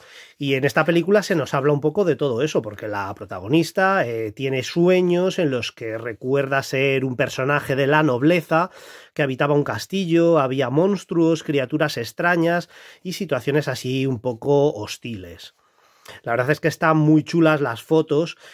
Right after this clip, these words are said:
y, como dije anteriormente, no son imágenes que se vean habitualmente y por eso mola este tipo de coleccionismo en papel.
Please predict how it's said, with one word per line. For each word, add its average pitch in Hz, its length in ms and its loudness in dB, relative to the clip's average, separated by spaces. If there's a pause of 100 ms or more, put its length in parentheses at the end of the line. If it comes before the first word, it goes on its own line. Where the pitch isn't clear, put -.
(180)
y, 220 200 -4
como 151 260 -2
dije 160 220 0
anteriormente, 180 720 2
no 170 140 0
son 196 160 -2
imágenes 165 500 2
que 151 140 -2
se 123 180 -6
vean 185 460 0 (100)
habitualmente 135 1040 0
y 107 80 -8
por 107 200 -8
eso 135 220 -2
mola 175 420 2
este 160 220 -4
tipo 156 240 -2
de 170 140 2
coleccionismo 139 640 0
en 170 80 0
papel. 120 400 -8